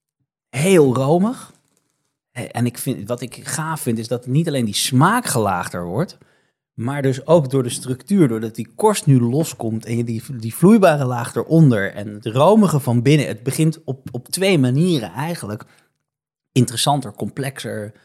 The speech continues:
Eh, ik vind het een hele mooie kaas. Het heeft inderdaad iets honingers ook.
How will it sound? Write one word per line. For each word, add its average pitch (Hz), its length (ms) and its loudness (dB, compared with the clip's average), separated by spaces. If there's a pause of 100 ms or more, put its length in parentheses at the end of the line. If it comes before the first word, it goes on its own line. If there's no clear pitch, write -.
(260)
Eh, 98 420 -12 (1900)
ik - 140 -10
vind 98 160 -10
het - 80 -16
een 104 60 -8
hele 160 220 -4
mooie 101 180 -8
kaas. 92 420 -16 (160)
Het - 100 -8
heeft 135 200 0
inderdaad 139 560 -2
iets - 460 -6
honingers 117 920 0
ook. 101 480 -6